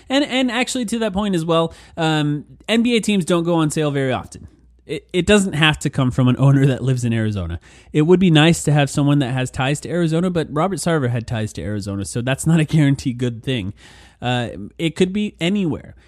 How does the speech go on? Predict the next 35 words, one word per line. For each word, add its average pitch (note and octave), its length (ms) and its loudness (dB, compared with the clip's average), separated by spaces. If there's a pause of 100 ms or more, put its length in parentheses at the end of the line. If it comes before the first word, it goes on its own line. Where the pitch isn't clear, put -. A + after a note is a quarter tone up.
(160)
When D3 180 0
an D#3+ 100 0
N G3+ 140 0
B G3 200 -2
A F3 40 0
team F#3 320 -2
comes D#3+ 260 -2
on C#3+ 120 0
sale, E3 240 -2
like, F#3+ 240 -2
like G#3 160 0
the, G3+ 220 2 (360)
the F3+ 200 2
Nets, - 420 -2
for C3+ 220 -6
example, A2 500 -6 (100)
I A#2+ 40 -4
was C3+ 120 0
gonna D3 160 0
t-, - 100 -8 (100)
call D#3 180 0
them C#3+ 100 2
the B2+ 80 2
New C3 160 4
Jersey C#3 320 0
Nets. G2+ 240 -6
They C#3+ 140 0
were A3 220 8
the E3+ 100 2
New C3+ 180 2
Jersey A#2 300 -4
Nets G#2+ 260 -6
at A2+ 100 -8
the G#2+ 80 -14
time A#2+ 360 -6